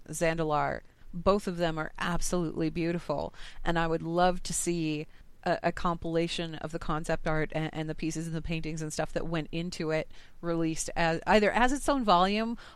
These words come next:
or if they wanted to, like, put a gallery on the website, I'd be all for that too. I would go surfing through that for, like, reference photos and, or pictures and things. Um,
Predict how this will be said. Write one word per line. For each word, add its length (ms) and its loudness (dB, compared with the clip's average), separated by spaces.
or 380 4
if 100 -2
they 120 4
wanted 360 2
to, 100 0
like, 260 4
put 240 2
a 60 2
gallery 600 2
on 140 2
the 100 0
website, 760 2
I'd 180 0
be 160 2
all 220 4
for 140 -4
that 320 4
too. 340 4
I 140 0
would 180 -2
go 120 0
surfing 440 -2
through 200 0
that 420 4
for, 160 -4
like, 240 -2
reference 380 -2
photos 380 2
and, 220 -10
or 200 -2
pictures 320 -2
and 160 -4
things. 380 0
Um, 400 -2